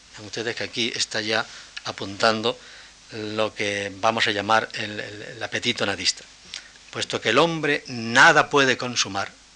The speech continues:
y todo está condenado a quedar incompleto, entonces uno se sume en la pasividad, en la inactividad o en el quietismo. Nada debe hacerse o debe emprenderse, puesto que todo va a quedar últimamente incompleto, ¿no?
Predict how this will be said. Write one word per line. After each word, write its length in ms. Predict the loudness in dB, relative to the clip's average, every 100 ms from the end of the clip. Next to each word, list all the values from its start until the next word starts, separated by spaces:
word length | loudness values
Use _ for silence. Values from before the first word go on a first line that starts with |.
| -8
y 140 | -8
todo 420 | -4 6 6 8 4
está 260 | 4 2
condenado 440 | 2 2 4 4 2
a 80 |
quedar 220 | -2 -4 -4
incompleto, 560 | -6 -8 -4 -4 -6 -10
entonces 500 | -10 -6 -6 -2 -2
uno 220 | -2 -6 -12 -20 -6
se 140 | -2
sume 280 | -2 -2 -2
en 100 | -2
la 140 | -2 2
pasividad, 580 | 4 4 2 -6 -8 -8 -20 -18 -6
en 180 | -2 0
la 120 | 0
inactividad 680 | 0 -2 -4 -6 -4 -4 -6 -12 -20 -6
o 60 | -6
en 160 | -4
el 120 | -8
quietismo. 480 | -8 -8 -8 -8 -10 -20 -20 -20 -20 -20 -16
Nada 480 | -4 6 6 6 0 -6
debe 340 | 0 0 0 -6
hacerse 480 | -4 -2 0 -2 -4
o 100 | -10
debe 120 | -8
emprenderse, 560 | -8 -8 -6 -2 -2 -2 -8 -20 -20 -16
puesto 260 | -8 -8 -8
que 100 | -10
todo 300 | -6 -6 -6
va 100 | -8
a 80 | -6
quedar 240 | -8 -8 -10 -20 -20 -14
últimamente 680 | -12 -10 -12 -12 -12 -12 -12
incompleto, 560 | -12 -14 -18 -18 -18 -20 -20
¿no? 100 | -20